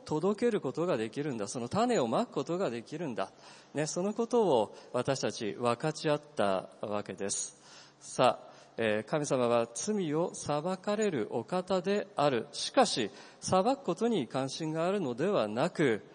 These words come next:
聖書に示されるように人が救われることを神は望んでおられるんだということを学びました。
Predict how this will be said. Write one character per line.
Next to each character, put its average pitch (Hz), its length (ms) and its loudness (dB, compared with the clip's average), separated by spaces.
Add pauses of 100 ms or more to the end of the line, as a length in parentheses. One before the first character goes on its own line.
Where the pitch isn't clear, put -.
(320)
聖 123 240 -2
書 113 140 -6
に 107 80 -8
示 131 300 -6
さ 147 120 -2
れ 156 100 -2
る 139 80 -4
よ 120 140 -2
う 113 40 -2
に 139 160 -4
人 170 340 -6
が 180 180 -2
救 - 300 -8
わ 202 120 -2
れ 214 140 -4
る 214 80 -8
こ 214 160 -8
と 214 160 -2
を 113 220 0 (220)
神 143 260 -2
は 110 100 -2
望 113 400 -6
ん - 20 -6
で 196 140 -2
お 185 160 -4
ら 196 160 -4
れ 214 100 -6
る 226 120 -6
ん 135 100 -4
だ 127 160 0
と - 100 -6
い 120 60 -2
う 117 40 -6
こ 139 120 -4
と 190 160 0
を 120 240 4 (320)
学 110 360 -2
び 123 100 -4
ま 123 160 -2
し - 100 -8
た。 95 380 -4